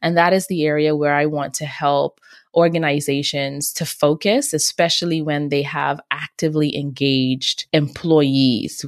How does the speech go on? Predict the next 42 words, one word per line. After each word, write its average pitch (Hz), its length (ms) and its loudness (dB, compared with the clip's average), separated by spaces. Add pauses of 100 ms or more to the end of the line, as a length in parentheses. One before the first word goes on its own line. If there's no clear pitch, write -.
When 147 140 0
an 143 100 -2
employee 143 340 0
is 143 160 -2
actively 139 500 -4
engaged, 139 540 0
they 135 80 0
go 135 200 0
above 131 300 -2
and 127 100 -6
beyond. 151 600 0
They 127 80 -2
come - 240 -6
with 135 160 -6
their 131 260 0
own 135 160 0
ideas. 147 540 2
They're 127 120 -8
self-led, 147 840 2
they're 135 140 0
self-motivated. 143 1200 0 (300)
And 151 100 0
a 151 40 4
lot 160 140 6
of 160 80 2
times 160 360 -4
we 143 180 0
overlook 160 680 2
this 147 220 0
demographic 135 640 -2
of 127 140 -12
people 220 360 0
because 156 760 2 (300)
we're 156 80 -4
focused 156 380 0
on 139 120 -2
the 139 60 -4
folks 139 280 -2
that 127 160 -2
are 123 140 -2
not 151 300 0
really 127 420 -2